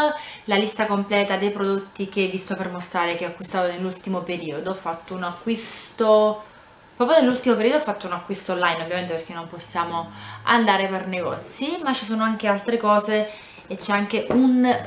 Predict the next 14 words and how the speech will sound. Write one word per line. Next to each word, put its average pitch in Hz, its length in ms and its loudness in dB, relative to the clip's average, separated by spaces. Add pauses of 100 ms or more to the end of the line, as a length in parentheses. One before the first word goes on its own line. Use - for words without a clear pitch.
(120)
regalo 185 840 2
di 185 160 -6
Natale. - 460 -6
Partirei 196 580 0
subito 254 340 2
da 190 120 4
questo 247 420 0
perché 185 480 -6
ce - 160 -8
l'ho 185 60 -2
in 175 120 -4
mano. 214 460 0 (380)
Allora, 214 180 6
praticamente 240 960 2